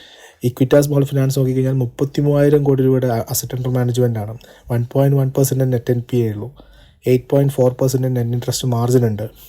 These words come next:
രണ്ട് എക്സിലാണ് ട്രേഡ് ചെയ്യുന്നത്. മറ്റേ ഐ ഡി എഫ് സി നോക്കിക്കഴിഞ്ഞാൽ വൺ പോയിന്റ് എക്സിലാണ് ട്രേഡ് ചെയ്യുന്നത്. ഒന്നേ പോയിന്റ് ഒമ്പത്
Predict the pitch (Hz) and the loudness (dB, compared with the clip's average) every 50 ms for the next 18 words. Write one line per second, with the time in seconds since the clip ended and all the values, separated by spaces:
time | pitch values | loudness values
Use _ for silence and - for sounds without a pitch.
0 | - - - - _ _ _ - - 131 131 131 139 131 139 - 131 127 120 117 | -20 -20 -20 -20 _ _ _ -10 -6 -4 -2 -2 -2 -2 -2 -4 -4 -4 -4 -4
1 | 117 110 107 107 101 104 101 110 113 107 117 131 - _ _ _ _ _ _ _ | -6 -6 -6 -6 -6 -6 -8 -8 -10 -12 -12 -14 -16 _ _ _ _ _ _ _
2 | _ _ _ _ _ - 135 135 135 131 123 127 127 135 147 156 151 147 - 185 | _ _ _ _ _ -4 0 2 4 4 4 4 4 6 6 6 6 6 4 4
3 | 165 151 139 139 139 139 135 131 131 135 135 131 123 123 - - 135 139 143 139 | 6 6 4 4 2 2 2 2 0 0 0 0 -2 -2 -2 0 2 2 4 4
4 | 135 127 123 - - 143 135 135 135 120 123 120 113 113 110 107 107 104 107 120 | 2 2 2 0 2 2 4 4 4 4 2 2 2 2 -2 -2 -4 -6 -8 -10
5 | 131 139 - _ _ _ - - - _ _ - 117 117 123 135 143 143 139 147 | -12 -14 -18 _ _ _ -20 -20 -20 _ _ -4 -2 0 4 4 4 6 6 4
6 | 147 143 139 127 123 123 131 143 | 4 4 2 2 2 2 0 0